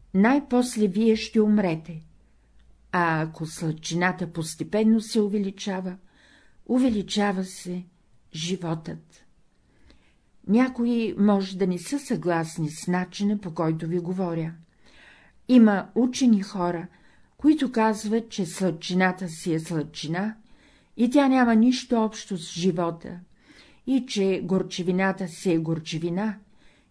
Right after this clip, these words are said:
и тя няма нищо общо със смъртта.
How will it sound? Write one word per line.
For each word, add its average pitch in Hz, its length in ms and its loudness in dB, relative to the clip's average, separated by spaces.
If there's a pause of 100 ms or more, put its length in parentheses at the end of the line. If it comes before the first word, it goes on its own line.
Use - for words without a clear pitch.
(140)
и 175 140 -2
тя 269 180 4
няма 220 480 2 (280)
нищо 247 600 0
общо 175 420 -6
със 190 220 -12
смъртта. 185 640 -4